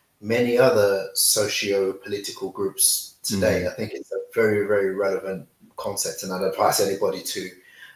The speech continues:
Speaker 1: to look at his work, especially coming from a, a, a high control, uh, religion or political group.
Speaker 2: Yeah, I mean, it happens. Uh, it's not, uh, to point a finger necessarily at one group. It's just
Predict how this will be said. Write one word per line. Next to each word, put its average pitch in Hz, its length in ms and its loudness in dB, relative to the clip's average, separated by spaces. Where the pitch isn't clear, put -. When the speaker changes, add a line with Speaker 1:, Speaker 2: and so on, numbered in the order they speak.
Speaker 1:
to 98 120 -6
look 101 200 -2
at 90 100 -6
his - 220 -8
work, 92 480 -4
especially - 420 -2
coming 101 280 -4
from 95 240 -8
a, 90 40 -4
a, 90 400 -2
a - 20 -6
high - 240 -2
control, 95 640 -4
uh, 87 220 -2
religion 92 480 -4
or 90 200 -6
political - 440 -10
group. 87 260 -14
Speaker 2:
Yeah, 95 420 4
I 151 80 2
mean, 151 160 10
it 135 100 8
happens. 127 520 2
Uh, 85 200 -6
it's 95 360 -2
not, 117 340 4
uh, 135 80 0
to 110 180 4
point 120 360 4
a 110 60 0
finger 151 280 8
necessarily 107 420 6
at 98 60 2
one 107 220 4
group. 117 340 8
It's 95 200 -4
just - 360 -4